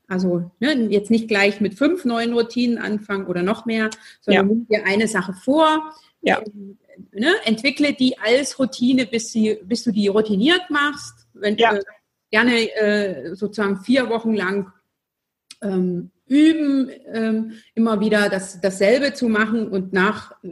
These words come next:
Speaker 1: vier Wochen kannst du das sozusagen, geht das dann in Routine über und dann kannst du mit dem nächsten anfangen.
Speaker 2: Und vor allen Dingen eine neue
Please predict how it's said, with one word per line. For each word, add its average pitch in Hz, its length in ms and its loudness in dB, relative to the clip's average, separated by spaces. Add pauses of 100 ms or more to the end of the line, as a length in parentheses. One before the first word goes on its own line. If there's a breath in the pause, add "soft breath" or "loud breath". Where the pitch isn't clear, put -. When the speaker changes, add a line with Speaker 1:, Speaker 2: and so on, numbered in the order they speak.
(160)
Speaker 1:
vier 254 240 4
Wochen 247 240 2
kannst 214 260 0
du 220 60 -6
das 202 180 -4
sozusagen, 190 560 -4 (180 loud breath)
geht 254 200 2
das 262 180 0
dann 220 160 0
in 220 100 0
Routine 233 540 2
über 240 260 0
und 202 140 -2
dann 196 140 0
kannst 196 240 -2
du 202 40 -2
mit 185 120 0
dem 160 100 -4
nächsten 156 320 -10
anfangen. 160 380 -18 (300)
Speaker 2:
Und 285 300 2
vor - 120 0
allen 262 200 0
Dingen 262 180 0
eine 240 600 -2
neue 247 640 0